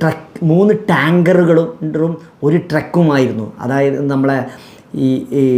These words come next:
അർജുൻ്റെ ട്രക്കുമായിരുന്നു. അപ്പോൾ ആ മുകളിൽ നിന്ന് ഇരുപത്, അറുപതിനായിരം, അറുപതിനായിരം ടണ്ണുള്ള ആ മല ഇങ്ങ് വന്നതിന് ശേഷം സംഭവിച്ചിട്ട് ആ ഭീകരമായ ലാൻഡ് സ്ലൈഡിങ് സംഭവിച്ചപ്പോൾ,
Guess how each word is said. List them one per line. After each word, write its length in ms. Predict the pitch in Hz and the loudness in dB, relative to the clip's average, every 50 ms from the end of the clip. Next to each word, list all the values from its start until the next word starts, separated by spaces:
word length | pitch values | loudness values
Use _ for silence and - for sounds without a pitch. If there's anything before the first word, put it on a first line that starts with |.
| 123 117 - - - - - _ _ - | 0 0 -4 -6 -10 -20 -20 _ _ -6
അർജുൻ്റെ 480 | 135 139 135 127 151 165 156 156 147 139 131 - - - _ | -4 -2 0 2 2 2 4 4 2 2 0 -6 -14 -10 _
ട്രക്കുമായിരുന്നു. 760 | 143 143 139 143 - 156 147 139 123 117 110 101 - - 101 104 - _ _ - _ _ - _ - - | -6 -6 -6 -4 -6 -4 -4 -4 -4 -6 -6 -8 -10 -14 -14 -18 -20 _ _ -20 _ _ -20 _ -18 -12
അപ്പോൾ 120 | - 123 | -8 -6
ആ 100 | 123 127 131 127 127 127 127 127 131 | -4 -4 -2 -2 0 0 2 2 2
മുകളിൽ 400 | 131 131 131 135 151 160 160 156 | 2 2 2 2 2 2 4 2
നിന്ന് 240 | 160 160 156 147 131 - - - - - 117 117 | 2 2 2 2 0 -2 -6 -14 -16 -16 -12 -10
ഇരുപത്, 440 | 123 123 135 160 160 160 180 175 175 - - - | -8 -4 -2 -2 0 0 0 0 -2 -6 -10 -8
അറുപതിനായിരം, 880 | 135 143 143 165 196 214 220 226 190 233 233 233 220 214 214 196 147 120 - - | -4 -2 2 2 4 4 4 4 4 2 2 4 4 4 4 2 0 -4 -10 -12
അറുപതിനായിരം 800 | 117 123 127 143 185 180 190 170 190 196 190 196 196 185 190 175 - - - | -12 -10 -8 -6 -6 -4 -4 -4 -4 -6 -4 -6 -6 -6 -6 -8 -8 -8 -8
ടണ്ണുള്ള 440 | 147 139 139 147 156 160 151 151 139 123 - - - - - - - _ - | -6 -6 -4 -2 0 0 0 0 -2 -4 -6 -10 -18 -20 -20 -20 -20 _ -10
ആ 120 | 113 120 131 135 123 - - - - _ - - - | -6 -6 -4 -6 -6 -8 -14 -20 -20 _ -20 -16 -10
മല 400 | 123 120 117 120 120 120 123 135 151 151 - - - | -6 -2 -2 0 0 0 2 2 2 0 0 -4 -8
ഇങ്ങ് 240 | 139 127 127 127 127 120 | -6 -6 -4 -2 -2 -2
വന്നതിന് 540 | 117 117 113 117 123 131 131 127 127 131 131 | -2 -2 -2 0 0 0 0 0 0 0 -2
ശേഷം 460 | 123 - - 120 120 120 - 135 120 117 - - - - - - - - - | -2 -2 -2 -4 -4 -4 -4 -4 -4 -4 -6 -8 -18 -20 -20 -20 -20 -16 -12
സംഭവിച്ചിട്ട് 720 | - - 113 98 107 120 117 127 123 123 120 123 120 117 | -8 -8 -6 -4 -2 -2 0 0 0 -2 -2 -4 -6 -6
ആ 120 | 110 120 131 123 117 - - - - 110 - - - 113 - - | -4 -4 -4 -4 -4 -6 -10 -14 -14 -12 -10 -10 -10 -8 -4 -2
ഭീകരമായ 680 | 127 127 143 151 135 - 160 156 156 143 139 139 139 139 127 - - - | 0 2 2 2 2 2 2 2 2 2 0 0 0 0 0 -2 -6 -8
ലാൻഡ് 260 | 127 120 117 120 117 | -8 -6 -4 -6 -6
സ്ലൈഡിങ് 500 | - - 139 127 123 113 123 110 117 107 | -4 -4 -4 -4 -2 -4 -4 -6 -6 -8
സംഭവിച്ചപ്പോൾ, 720 | - - 123 117 120 120 123 127 123 123 131 - - 113 | -8 -8 -4 -2 0 0 0 0 0 -2 -4 -4 -4 -6